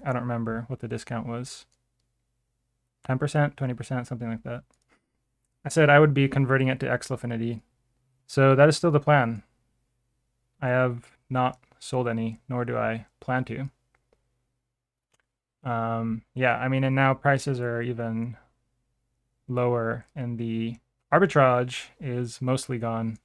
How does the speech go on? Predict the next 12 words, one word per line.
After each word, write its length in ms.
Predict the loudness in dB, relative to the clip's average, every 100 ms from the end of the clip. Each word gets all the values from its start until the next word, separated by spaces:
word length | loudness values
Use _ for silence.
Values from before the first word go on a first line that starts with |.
| _ _ -4
or 60 |
at 80 | 0
least, 240 | 0 0 0
uh, 300 | 2 2 0
the 120 | -6
huge 340 | -2 4 4 4
arbitrage 680 | 2 0 -2 -4 -4 -8 -18 _ _ _ _ _
<laughs> 460 | _ _ -20 _ -6
has 1200 | -6 -8 -14 _ _ _ _ _ _ _ 0 4
mostly 300 | 4 6 2
disappeared, 640 | 2 -2 -2 0 0 -2
but 380 | -4 -2 0 -2